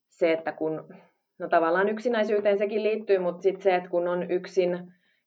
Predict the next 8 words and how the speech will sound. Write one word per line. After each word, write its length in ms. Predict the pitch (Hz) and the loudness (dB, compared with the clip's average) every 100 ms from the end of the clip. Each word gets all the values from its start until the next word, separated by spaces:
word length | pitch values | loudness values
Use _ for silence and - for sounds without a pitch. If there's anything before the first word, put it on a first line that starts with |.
| - | 0
ei 180 | 175 | 0
ole 260 | - 175 180 | 2 2 2
niitä 480 | 175 175 165 160 - | 0 0 2 0 0
ruokailurutiineja 1080 | - 165 170 170 165 160 156 165 170 170 165 | 0 0 2 2 2 0 -2 0 2 2 -2
samalla 380 | 165 165 170 165 | -2 -4 -4 -4
tavalla 380 | 165 165 165 160 | -2 -2 -2 0
vaikka 280 | 160 160 165 | -2 -4 -6
kuin 380 | 160 160 - | -4 -4 -6